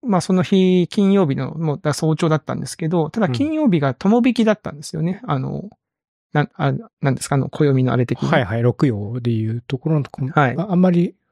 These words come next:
Speaker 2: そうですね。
Speaker 1: 友引きの時になんかあんまりこういうお葬式系のことはできないじゃないですか。
Speaker 2: うん。
Speaker 1: で、あと、まあ、鹿児島のその葬儀場もちょっと連絡すると色々と混んでて、え、結局土曜日がお通夜になり、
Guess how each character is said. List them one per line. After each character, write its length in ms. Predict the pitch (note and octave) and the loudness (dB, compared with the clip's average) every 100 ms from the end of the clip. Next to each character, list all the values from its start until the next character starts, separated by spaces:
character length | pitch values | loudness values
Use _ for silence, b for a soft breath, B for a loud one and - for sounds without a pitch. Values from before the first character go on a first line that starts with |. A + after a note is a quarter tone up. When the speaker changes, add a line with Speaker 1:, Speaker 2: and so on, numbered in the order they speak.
| _ | _
Speaker 2:
そ 240 | - - C#3 | -16 -4 -2
う 40 | |
で 60 | G2 | -2
す 120 | - | 0
ね。 160 | F3 - | 0 0
Speaker 1:
友 200 | G#3 G3+ G#3 | 2 2 2
引 80 | |
き 100 | G3+ | 2
の 100 | G#3+ | 2
時 200 | G#3 G3+ | 2 2
に 60 | D3 | 0
な 80 | C3+ | 0
ん 20 | |
か 80 | C3+ | 0
あ 40 | |
ん 40 | D3 | 0
ま 100 | D#3 | 2
り 80 | |
こ 200 | D3+ D3+ | 0 2
う 60 | C#3+ | 2
い 160 | C#3+ C#3 | 2 2
う 140 | C3+ - - | -2 -6 -6
お 80 | |
葬 240 | D#3+ D#3+ D3+ | -2 0 0
式 260 | - - | -2 -4
系 140 | D3+ D3+ | -2 0
の 80 | C#3 | -2
こ 120 | C#3+ | -4
と 100 | C#3+ | -2
は 100 | C#3 | -2
で 100 | C3 | -2
き 120 | D3+ | -2
な 100 | C3 | -2
い 60 | - | -6
じ 100 | - | -8
ゃ 20 | |
な 120 | - | -6
い 20 | |
で 100 | E3 | -4
す 100 | C3 | -4
か。 80 | G#2+ | -4
Speaker 2:
う 20 | |
ん。 40 | G2+ _ _ _ _ _ _ _ - | -10 _ _ _ _ _ _ _ -4
Speaker 1:
で、 60 | F#3 | 0
あ 20 | |
と、 100 | E3 | 0
ま 160 | D3 | 0
あ、 80 | C#3 - | -2 -4
鹿 120 | - | -2
児 80 | G3 | 0
島 220 | - G3 | 2 2
の 100 | F#3 | 2
そ 120 | F3+ | 2
の 100 | F3+ | 0
葬 240 | E3 - G3 | 0 2 4
儀 120 | F#3 | 4
場 160 | F#3 F#3 | 4 4
も 240 | F3+ F3 | 4 2
ち 80 | - | 0
ょ 20 | |
っ 0 | |
と 80 | D#3+ | 0
連 160 | C#3+ | 2
絡 140 | D3+ D3 | 2 0
す 100 | - | -2
る 100 | C3+ | -2
と 220 | - C#3 | -2 -2
色 120 | C#3 | -2
々 60 | D3 | -2
と 180 | C#3+ - - _ | -4 -8 -12 _
混 220 | - E3+ | -4 0
ん 20 | C#3+ | 0
で 100 | A#2+ | -2
て、 380 | - A3+ F3 - _ _ _ _ - | -2 0 0 -6 _ _ _ _ -8
え、 80 | E3+ | -4
結 160 | - | -2
局 160 | F3+ F#3+ | 0 2
土 160 | E3 F#3+ | 4 4
曜 200 | G#3+ F3 | 4 4
日 140 | C3+ | 0
が 240 | - - - | -2 -4 -6
お 100 | D3 | -6
通 200 | - D3 | -2 -2
夜 140 | B2 | -2
に 100 | - | -6
な 120 | C#3 | -6
り、 340 | C#3 E3 D3+ | 0 0 0